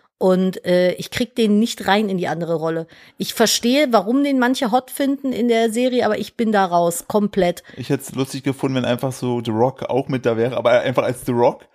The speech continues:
Speaker 2: mit so langen weißen Haaren, <laughs> weißt du, wie so einfach
Speaker 1: Gott, stell dir
Speaker 2: so,
Speaker 1: das
Speaker 2: und
Speaker 1: mal
Speaker 2: er
Speaker 1: vor.
Speaker 2: spielt so den Sohn. <laughs>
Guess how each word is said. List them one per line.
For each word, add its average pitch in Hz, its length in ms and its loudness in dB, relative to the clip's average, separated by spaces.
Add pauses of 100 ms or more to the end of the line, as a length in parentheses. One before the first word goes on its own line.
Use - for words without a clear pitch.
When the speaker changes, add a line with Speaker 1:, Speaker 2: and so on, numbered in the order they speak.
Speaker 2:
mit 135 160 -8
so 151 80 -2
langen 135 260 2
weißen 143 320 0
Haaren, 139 340 2
<laughs> - 0 -
weißt 143 280 0
du, - 140 0
wie 202 100 0
so 170 80 2
einfach 196 240 4
Speaker 1:
Gott, - 140 0
stell 180 160 2
dir 180 40 4
Speaker 2:
so, 175 60 6
Speaker 1:
das 165 80 4
Speaker 2:
und 156 60 4
Speaker 1:
mal 165 100 4
Speaker 2:
er 156 80 4
Speaker 1:
vor. 185 140 2
Speaker 2:
spielt 170 180 0
so 165 80 0
den 135 160 0
Sohn. 123 460 0
<laughs> - 40 -10